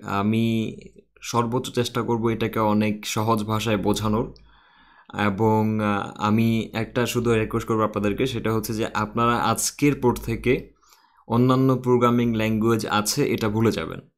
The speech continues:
লাইক হচ্ছে যে আমি এটা দু-, গত পর্বটাও বলেছি যে যখন আপনি একটা জিনিস শিখবেন তখন ওইটার মতো আরও কিছু আছে সেটাকে ভুলে যাওয়ার চেষ্টা করবেন,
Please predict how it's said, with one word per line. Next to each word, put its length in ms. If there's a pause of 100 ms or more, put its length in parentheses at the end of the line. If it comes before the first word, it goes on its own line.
(680)
লাইক 220
হচ্ছে 300
যে 140
আমি 280
এটা 320
দু-, 500
গত 220
পর্বটাও 600
বলেছি 560
যে 320
যখন 360
আপনি 240
একটা 300
জিনিস 320
শিখবেন 320
তখন 420
ওইটার 300
মতো 220
আরও 220
কিছু 280
আছে 200
সেটাকে 300
ভুলে 260
যাওয়ার 220
চেষ্টা 260
করবেন, 300